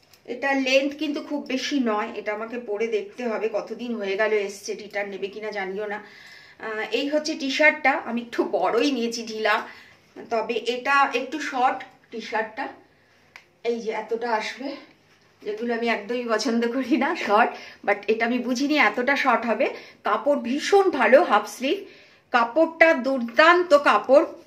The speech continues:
পুরো কটন, নিটেড কটন। এটা শীতকাল, গ্রীষ্মকাল, all সিজনে তোমরা পরতে পারবে। যারা একটু শর্ট টাইপের, আহ,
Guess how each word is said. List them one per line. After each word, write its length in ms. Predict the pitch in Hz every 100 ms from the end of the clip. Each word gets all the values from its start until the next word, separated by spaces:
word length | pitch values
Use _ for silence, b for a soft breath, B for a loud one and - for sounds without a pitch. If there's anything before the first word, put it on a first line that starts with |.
| _
পুরো 300 | 269 311 359 330
কটন, 480 | 240 233 277 320 - B B
নিটেড 440 | 233 320 320 359 -
কটন। 360 | 196 185 180 170 - b b
এটা 240 | - 285 294
শীতকাল, 640 | - 302 - - 311 320
গ্রীষ্মকাল, 560 | 262 254 - 269 277 277
all 320 | - 226 285
সিজনে 480 | - 247 214 233 247
তোমরা 260 | 214 190
পরতে 360 | 208 202 196 208
পারবে। 340 | 202 185 170
যারা 240 | 190 226 233
একটু 200 | 233 254
শর্ট 320 | 247 247 240
টাইপের, 400 | 269 269 285 294
আহ, 600 | 294 - - - - 220